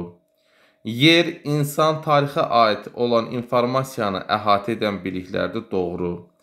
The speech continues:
D variantına baxırıq. Riyazi məsələlərin həlli zamanı,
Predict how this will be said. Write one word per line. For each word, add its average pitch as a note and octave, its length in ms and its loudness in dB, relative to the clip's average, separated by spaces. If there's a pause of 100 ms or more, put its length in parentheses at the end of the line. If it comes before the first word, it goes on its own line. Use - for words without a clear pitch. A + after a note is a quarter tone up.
(600)
D A2+ 320 4
variantına G2+ 540 2
baxırıq. F2+ 380 -6
Riyazi C3 380 0
məsələlərin A#2+ 600 2
həlli A2+ 380 2
zamanı, G2+ 520 -2